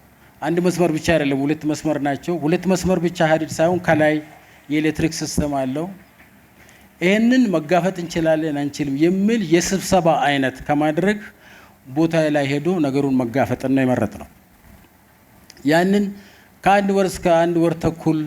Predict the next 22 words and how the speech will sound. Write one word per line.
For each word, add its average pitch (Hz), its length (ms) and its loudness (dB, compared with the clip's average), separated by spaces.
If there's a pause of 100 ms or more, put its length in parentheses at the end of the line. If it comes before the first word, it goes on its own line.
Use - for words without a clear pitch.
(180)
ይቆያል 139 480 -2
የተባለው፣ 131 540 0 (840)
ከአንድ 151 180 4
ነጥብ 175 200 0
አምስት 180 260 0
እስከ - 140 -8
ሁለት 170 260 0
ሚሊዮን 165 320 2
ዶላር 151 260 0
ይፈጃል 135 380 -6
የተባለውን 135 600 0 (720)
ኢትዮጵያውያንና 170 680 2
ጅቡቲያን 160 600 0
አንድ 160 260 2
ላይ 151 160 2
ተሰብስበን 139 640 -4
የኢትዮ 165 360 0 (100)
ጅቡቲ 160 440 -4 (880)
መሐንዲሶች 151 920 0 (1000)
በአምስት 185 680 2
ቀን 170 220 -2
ሰርቶ 160 400 -2